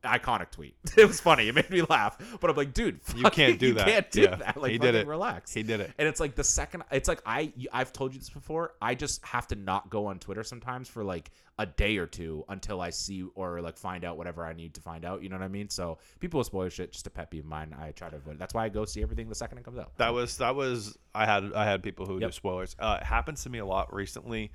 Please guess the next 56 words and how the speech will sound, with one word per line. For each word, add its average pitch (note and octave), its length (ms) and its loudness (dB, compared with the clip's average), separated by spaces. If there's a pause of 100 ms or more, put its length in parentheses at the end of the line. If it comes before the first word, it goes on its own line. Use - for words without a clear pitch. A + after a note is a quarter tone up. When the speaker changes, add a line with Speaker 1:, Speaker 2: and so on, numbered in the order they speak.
(120)
Speaker 1:
That's - 160 -10
so - 140 -10
Speaker 2:
in A2+ 60 -8
Speaker 1:
annoying. G#2+ 200 -6
Speaker 2:
N - 60 -2
F - 140 -8
L E2+ 120 -6
games. C#3 540 -8 (360)
Speaker 1:
Oh, A2+ 280 -6
that's - 160 -10 (200)
Speaker 2:
So, D3 200 4
like, B2 320 2 (560)
sometimes E3+ 460 -2
if A#2+ 60 -14
you A#2+ 140 0
have B2 100 4
a G#2+ 60 -8
streaming G2+ 380 -4
service, F2 340 -6
whether F2 140 -6
it's F2+ 60 -6
Speaker 1:
Oh, F#2+ 140 -2
Speaker 2:
Hulu G#2 400 2
or G2+ 80 -6
YouTube G2 240 -4
Speaker 1:
yes. G#2 100 -6
Speaker 2:
T A2 100 -2
V, G2 260 -2
it's, G#2+ 160 -4
like, C3+ 120 -2
fifteen G#2 1500 -8 (200)
to G2+ 100 -6
thirty A2 340 0
seconds G2+ 420 -4
Speaker 1:
Yes. D#2 100 -4
Speaker 2:
behind G2+ 520 -4
the G2 120 -4
actual F#2 320 -4
game. F#2 360 -8
Speaker 1:
That's, - 220 0
that's - 240 0
just - 160 -8
a - 20 -8
pet - 180 -6
peeve G2 180 -4
in E2+ 60 -6
itself - 440 -2
that D#2 180 -14
the F2 60 -8 (100)
Speaker 2:
Oh, C3+ 120 6
Speaker 1:
fucking F#2 140 -6
Speaker 2:
that's A2 140 4
Speaker 1:
stream C3+ 140 2
Speaker 2:
so B2 600 8
Speaker 1:
Yes. F2+ 120 -2
Speaker 2:
annoying. D2+ 320 -8